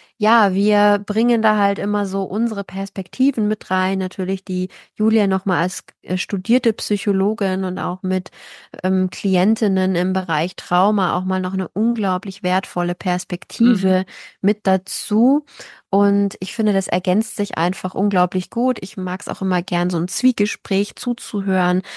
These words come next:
Speaker 1: wenn ich Podcasts höre. Auch, natürlich ist auch mal schön, wenn jemand alleine
Speaker 2: Mhm.
Speaker 1: erzählt, aber ja, einfach so dieses sich ergänzen mag ich da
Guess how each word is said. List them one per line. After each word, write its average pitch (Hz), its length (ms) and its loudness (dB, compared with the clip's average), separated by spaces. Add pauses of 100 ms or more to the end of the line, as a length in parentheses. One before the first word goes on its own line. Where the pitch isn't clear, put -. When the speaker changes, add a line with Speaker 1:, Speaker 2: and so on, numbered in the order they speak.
(180)
Speaker 1:
wenn 180 120 2
ich - 180 -2
Podcasts - 800 -4
höre. 185 400 2
Auch, 170 120 -2
natürlich 175 440 -2
ist 175 80 -8
auch 175 80 -2
mal 170 140 0
schön, 165 180 -2
wenn 165 120 -4
jemand 165 340 0
alleine 160 380 2
Speaker 2:
Mhm. - 40 0 (200)
Speaker 1:
erzählt, 202 380 -2
aber 175 360 -2 (360)
ja, 180 200 4
einfach 190 340 0
so - 160 -4
dieses 185 580 -2
sich - 320 -6
ergänzen 180 540 -4
mag 170 220 -2
ich 180 100 -12
da 170 220 -2